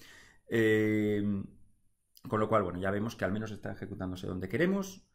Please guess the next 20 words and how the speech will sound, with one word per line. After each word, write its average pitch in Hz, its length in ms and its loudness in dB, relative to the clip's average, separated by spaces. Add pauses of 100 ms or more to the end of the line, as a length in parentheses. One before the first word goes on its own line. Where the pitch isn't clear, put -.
(200)
Vemos 92 240 -8
que 92 100 -12
está, 90 680 -10 (440)
eh, 87 320 -8
entrenando 104 540 0
el 101 60 0
modelo. 98 480 -4 (640)
Vale, 95 180 -4
es 95 100 -6
un 107 80 -2
modelo 87 220 -4
sencillito, 92 500 -8
no 87 120 -8
le 87 80 -8
va 87 80 -10
a 87 40 -10
dar, 85 180 -10 (240)
eh, - 240 -12
mucha 95 340 -6
guerra. 92 300 -10